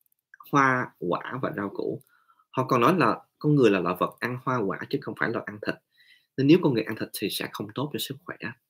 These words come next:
Em cũng đọc qua một cuốn sách của một bác sĩ người Nhật rất nổi tiếng, cũng khuyên chỉ nên ăn rau củ quả thôi và không nên ăn thịt. Em không biết là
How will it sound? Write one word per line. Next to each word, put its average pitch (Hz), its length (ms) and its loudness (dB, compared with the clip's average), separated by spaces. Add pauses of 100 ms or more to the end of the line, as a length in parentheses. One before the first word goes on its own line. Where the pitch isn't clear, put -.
(800)
Em 143 140 2
cũng 175 140 0
đọc 117 180 4
qua 135 320 4
một 101 180 -2
cuốn 151 120 -2
sách 226 180 -6
của 135 80 -4
một 98 280 -4
bác 156 140 0
sĩ - 200 -4
người 113 180 2
Nhật - 200 -2
rất 147 180 -2
nổi - 220 -6
tiếng, 151 260 0 (140)
cũng 104 240 -2
khuyên 120 240 -2 (440)
chỉ 98 160 4
nên 127 100 2
ăn 113 260 -2
rau 104 140 0
củ - 240 -2
quả 104 140 2 (120)
thôi 143 180 0 (420)
và - 160 -10
không 110 200 -10
nên 110 120 -10
ăn 92 160 -10
thịt. - 140 -2 (640)
Em 127 140 -2
không 135 160 -2
biết 185 180 4
là 104 360 0